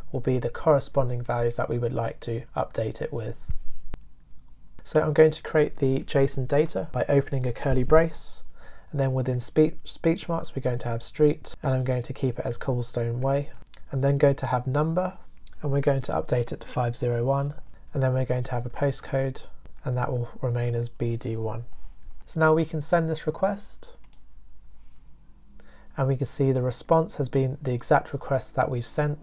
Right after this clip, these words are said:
And now if I go back to the get mapping and I send it, we can now see the number has been updated to five zero one. And if I move into the MySQL workbench, we currently have the number of three zero one,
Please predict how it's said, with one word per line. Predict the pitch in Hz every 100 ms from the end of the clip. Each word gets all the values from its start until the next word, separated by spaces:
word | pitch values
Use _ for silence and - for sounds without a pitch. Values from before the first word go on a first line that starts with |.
| -
And | 131
now | 131
if | 127
I |
go | 135 143
back | 143 151 -
to | 127
the | -
get | 156 151
mapping | 160 151 160 156 151 - - - - - - - -
and | 123
I |
send | 120 - 143 143
it, | 147 -
we | 127
can | -
now | 127 127
see | 120 - 120 120 -
the |
number | 123 123 120
has | 117 117
been | 120
updated | - - 120 120 -
to |
five | - 127 123
zero | - 120 120
one. | 139 143 147 - - - - - - - - - -
And | 135
if | 139
I | 135
move | 135 135
into | 127 -
the | 131
MySQL | 127 127 - 127 - 120
workbench, | 127 127 - 127 123 - - - - -
we | -
currently | 160 147 135
have | 127
the | 127
number | 123 120 -
of | -
three | - 156 147
zero | 135 123
one, | 120 123 123